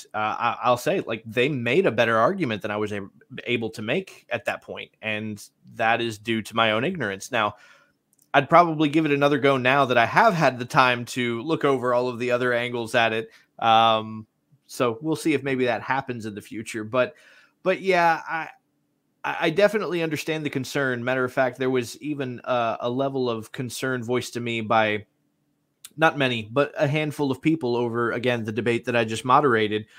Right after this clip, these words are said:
It was like, l-, pe-, people would reach out and be like, "Look,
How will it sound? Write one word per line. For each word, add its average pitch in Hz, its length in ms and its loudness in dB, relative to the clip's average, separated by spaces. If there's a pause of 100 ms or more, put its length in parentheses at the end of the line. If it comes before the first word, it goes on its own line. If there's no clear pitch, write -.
(260)
It 120 60 -6
was 135 180 2
like, 135 200 2
l-, - 140 -10 (500)
pe-, 180 200 -2 (160)
people 175 260 0
would 160 100 2
reach 151 220 0
out 175 120 2
and 147 100 -2
be 160 80 0
like, 151 200 2
"Look, 170 320 0